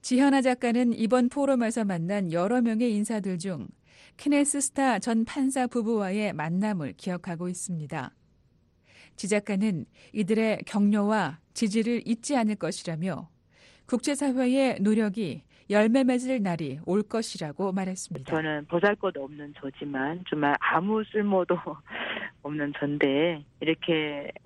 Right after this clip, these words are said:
Speaker 2: 정말 작은 목소리에 귀를 기울이시-, 주신 데 대해서 정말 감사하고 또 감사를 드립니다. 신앙 하나로 견뎌서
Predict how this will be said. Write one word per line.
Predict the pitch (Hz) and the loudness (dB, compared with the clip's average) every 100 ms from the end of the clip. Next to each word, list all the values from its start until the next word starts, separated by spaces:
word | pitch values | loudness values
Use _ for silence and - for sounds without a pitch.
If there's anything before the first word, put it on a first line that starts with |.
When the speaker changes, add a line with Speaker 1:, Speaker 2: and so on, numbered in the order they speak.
| - | -8
Speaker 2:
정말 | 156 143 | 0 0
작은 | - 170 196 196 | 2 0 0 -2
목소리에 | 156 135 - 170 160 143 139 170 226 - - _ - | -4 -6 0 0 0 -2 -2 -2 -4 -8 -20 _ -4
귀를 | 175 170 165 151 151 - | 0 2 0 0 -4 -2
기울이시-, | 151 151 143 139 143 135 - - _ _ - | 0 0 -2 -2 -2 -4 -8 -20 _ _ -14
주신 | - - | -6 -2
데 | 160 147 | 0 0
대해서 | - 139 135 165 170 165 _ _ _ - | 0 -2 -2 -2 -2 -4 _ _ _ -12
정말 | 156 156 147 | -4 0 0
감사하고 | - 139 139 147 147 139 - 160 214 - | 0 -6 -6 -4 -2 -4 -4 -2 -2 -4
또 | - 139 | 0 0
감사를 | - 131 - 156 147 143 | 0 -6 0 2 0 -4
드립니다. | - 139 139 135 135 131 _ _ _ - - | -4 -4 -4 -4 -4 -6 _ _ _ -8 0
신앙 | 202 196 185 | 2 2 0
하나로 | 180 226 220 214 180 165 | -2 0 0 0 -2 -6
견뎌서 | - 147 147 - 151 151 147 - 139 143 202 | -10 -14 -12 -6 -2 -2 -4 -6 -4 -2 -2